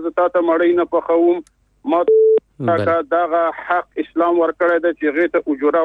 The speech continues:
Speaker 1: ورکړي. مشکل، مشکل خپله د موږ په دغه، دغه نظام کې ده. خدای دې دا نظام اصلاح کړي چې دا دین تطبیق کړي، نه به خلک ورسره مخالفت
Speaker 2: مننه.
Speaker 1: کوي او نه به، آ،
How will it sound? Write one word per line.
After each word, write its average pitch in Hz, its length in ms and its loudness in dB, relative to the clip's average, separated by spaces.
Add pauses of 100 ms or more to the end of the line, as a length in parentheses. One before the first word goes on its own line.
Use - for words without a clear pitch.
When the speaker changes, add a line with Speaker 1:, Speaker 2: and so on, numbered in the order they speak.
Speaker 1:
ورکړي. 104 400 -6 (680)
مشکل، 233 560 -2 (640)
مشکل 175 360 0 (100)
خپله 220 340 -2
د - 20 -4 (120)
موږ 208 100 -4 (160)
په - 80 0
دغه، 156 240 0 (460)
دغه 139 260 0
نظام 185 400 0
کې 160 240 -2
ده. 131 160 2
خدای 165 240 0
دې 170 160 2
دا 165 40 0 (100)
نظام 180 280 0 (680)
اصلاح 349 260 0
کړي - 220 -8
چې - 60 -20 (120)
دا 151 40 0 (120)
دین 190 180 -2
تطبیق 160 400 -4
کړي، 180 300 -2
نه 185 40 0
به 170 140 -2 (140)
خلک 190 220 0
ورسره 185 320 -2 (100)
مخالفت 175 420 -4
Speaker 2:
مننه. 113 160 -2
Speaker 1:
کوي 95 260 -2 (140)
او 151 120 0
نه 170 200 0
به، 180 100 2 (640)
آ، 143 200 2